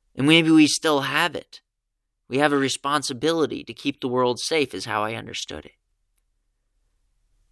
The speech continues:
But really, we were taking over places too, weren't we?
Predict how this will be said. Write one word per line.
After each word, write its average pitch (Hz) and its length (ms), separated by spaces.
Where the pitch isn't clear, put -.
But 135 180
really, 156 480
we 139 120
were 131 80
taking 147 360
over 156 260
places 120 500
too, 135 260
weren't 131 380
we? - 220